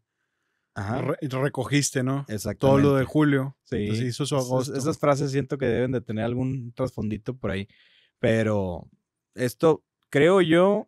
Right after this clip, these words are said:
Speaker 1: de donde saqué todas estas, era de, de Argentina, güey, de Clarín. Este,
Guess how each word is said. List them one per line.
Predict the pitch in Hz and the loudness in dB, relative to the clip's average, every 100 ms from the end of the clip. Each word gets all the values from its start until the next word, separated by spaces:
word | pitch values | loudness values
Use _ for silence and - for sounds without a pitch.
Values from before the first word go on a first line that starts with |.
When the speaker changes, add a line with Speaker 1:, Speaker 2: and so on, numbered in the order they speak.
| _ | _
Speaker 1:
de | 123 123 | -4 0
donde | 123 117 107 | 0 0 -2
saqué | 117 117 143 | -4 -2 -4
todas | - 170 151 | 2 2 2
estas, | 160 - 180 160 | -2 -2 -4 -4
era | 117 117 123 | -6 0 2
de, | 123 110 107 | 2 0 -4
de | 101 107 | -4 -4
Argentina, | 98 101 95 123 175 151 | -4 -6 -6 -2 0 0
güey, | 98 92 | -2 -6
de | 92 | -10
Clarín. | 92 98 180 170 _ _ _ _ _ _ | -8 -6 -6 -8 _ _ _ _ _ _
Este, | 107 104 - _ 107 104 101 92 87 | -4 -4 -6 _ -6 -4 -4 -6 -12